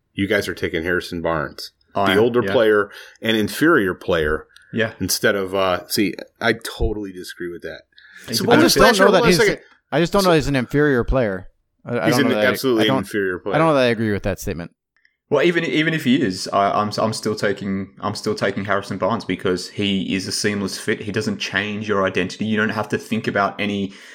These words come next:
Speaker 2: you know, Billy Donovan, you know, changing his entire system halfway through the season, 'cause I think he would have to do that both on offense and defense. Like, we've already had conversations around Vooch and DeMar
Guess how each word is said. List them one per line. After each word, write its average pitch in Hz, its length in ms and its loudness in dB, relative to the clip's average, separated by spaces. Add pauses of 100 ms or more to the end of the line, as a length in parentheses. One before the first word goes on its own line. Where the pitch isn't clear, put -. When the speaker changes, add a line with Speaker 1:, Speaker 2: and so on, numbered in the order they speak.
(240)
Speaker 2:
you 101 80 -4
know, 95 140 0 (120)
Billy 107 200 2
Donovan, 101 520 -4
you 104 60 -4
know, 92 100 0
changing 110 500 -2
his 101 80 -6
entire 101 340 0
system 104 380 -4
halfway 98 340 0
through 98 180 -6
the 92 80 -4
season, 101 320 0
'cause - 140 -6
I 113 60 2
think 127 200 -4
he 120 100 -4
would 139 160 0
have 107 180 -2
to 95 80 -4
do 92 200 -4
that 82 200 -4
both 98 220 0
on 95 120 -2
offense 107 400 -2
and 123 200 -2
defense. 85 480 -4
Like, 92 240 -2 (300)
we've 113 140 0
already 123 220 6
had 110 260 0 (280)
conversations 107 680 0
around 98 300 2
Vooch 107 340 -2
and 98 200 0
DeMar 95 440 0